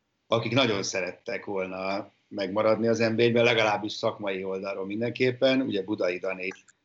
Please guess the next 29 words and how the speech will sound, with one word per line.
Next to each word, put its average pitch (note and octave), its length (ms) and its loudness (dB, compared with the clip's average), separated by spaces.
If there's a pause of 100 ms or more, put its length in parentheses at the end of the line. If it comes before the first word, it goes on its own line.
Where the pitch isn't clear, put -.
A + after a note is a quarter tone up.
többször G2+ 300 -2
is - 140 -2
elmondta, F2+ 400 -2
hogy F#2 140 -2
ő F2+ 60 0
az F2+ 120 0
N F#2+ 180 0
B F2+ 60 -4
egyre F2+ 280 0
készül, C3+ 720 2 (760)
majd B2+ 440 6 (420)
bejelentette F#2 720 -6
a F2 60 -6
klub, F#2+ 180 -12
hogy F#2 120 -4
nem D#2 200 -10
vállalják D2+ 680 -10
a E2+ 340 -4 (340)
Váchoz F#2 520 0
hasonlóan F2 840 -2 (180)
az G#2 160 0
N E2+ 200 0
B E2 40 -2
egyes F2 420 0
szereplést, A#2 800 4 (260)
nyilván F2 480 -2 (100)
anyagi D#2+ 400 -8
okok - 280 -10
miatt. - 400 -12